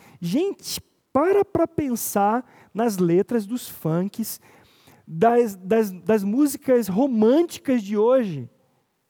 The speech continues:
Para pra pensar um pouquinho nisso. E sabe o que, que tem acontecido? O pessoal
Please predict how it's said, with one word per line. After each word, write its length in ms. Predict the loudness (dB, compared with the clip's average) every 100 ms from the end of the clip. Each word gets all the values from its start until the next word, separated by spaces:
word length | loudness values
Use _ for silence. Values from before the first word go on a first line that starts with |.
| _ _
Para 200 | 0 0
pra 140 | 0 0
pensar 320 | -2 -2 -2
um 80 | -4
pouquinho 320 | -6 -4 -2
nisso. 400 | -2 -4 -10 -20 _ _ _ _ _ _ _ _ _
E 80 | -2
sabe 240 | 0 0
o 20 | 0
que, 120 | -2
que 180 | 0 0
tem 160 | 0
acontecido? 800 | 0 -2 -2 -2 0 0 -2 -8 -16 _ _ -20 _
O 120 | -12 -2
pessoal 880 | 0 0 0 2 2 0 -6 -14